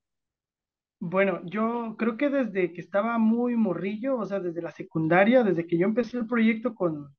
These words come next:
con algunos amigos, yo soy de un pueblo que se llama Tzimol, eh, y yo, yo hice mi banda con mis amigos de Tzimol porque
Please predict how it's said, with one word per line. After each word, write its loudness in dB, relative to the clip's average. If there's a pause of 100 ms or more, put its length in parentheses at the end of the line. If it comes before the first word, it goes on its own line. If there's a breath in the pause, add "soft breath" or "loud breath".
(220)
con 0
algunos 0
amigos, 0
yo 0
soy 0
de 2
un 2
pueblo 0
que -10
se -2
llama 2
Tzimol, -2 (1160)
eh, -2 (220)
y 0
yo, 2 (360)
yo 4
hice 6
mi 10
banda 4
con 0
mis -2
amigos 0
de -10
Tzimol -2
porque -4